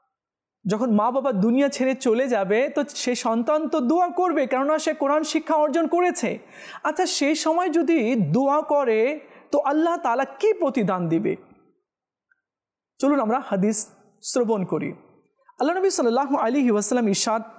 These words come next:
করেন, "নিশ্চয়ই আল্লাহ তাআলা একজন নেক বান্দার মর্যাদা জান্নাতে সমুন্নত করবেন, জান্নাতে মর্যাদা বাড়িয়ে দিবেন।" তখন ওই ব্যক্তি বলবে, "মওলা,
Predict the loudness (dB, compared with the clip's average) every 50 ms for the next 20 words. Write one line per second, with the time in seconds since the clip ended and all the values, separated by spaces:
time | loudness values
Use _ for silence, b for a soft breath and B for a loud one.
0 | -12 -6 -4 -2 0 0 0 -2 -4 -8 -14 -20 -6 -2 0 2 2 2 2 0
1 | 0 0 0 -2 -4 -10 -16 B B B B B B -2 0 0 0 0 0 -2
2 | -2 -2 0 0 2 2 2 2 0 -2 -4 -8 -14 -20 -20 -10 -2 0 2 2
3 | 4 2 0 0 2 2 2 2 4 4 4 4 4 4 2 2 2 2 2 2
4 | 2 0 0 0 0 2 2 2 2 2 4 4 4 4 4 4 2 0 0 0
5 | 0 0 0 0 0 0 2 0 0 0 0 -2 -2 0 0 0 0 0 0 0
6 | 2 2 0 0 0 0 0 0 0 -4 -8 -16 B B B B B B B B
7 | -6 -6 -4 -2 0 0 0 2 2 2 2 2 2 0 0 -2 -2 0 0 0
8 | 0 -2 -4 -4 -6 -10 -18 _ _ _ _ -4 0 0 0 2 0 0 0 0
9 | 2 2 2 2 2 2 0 0 0 0 0 0 2 2 2 2 2 0 -2 -2
10 | -2 -6 -6 -10 -16 _ _ _ _ _ _ -6 -4 -2 0 0 2 2 2 2
11 | 0 0 -4 -12 -18 -20 _ _ _ -4 -2 0 0 0 0 0 0 0 0 0
12 | 0 0 2 2 2 2 2 2 2 0 0 0 0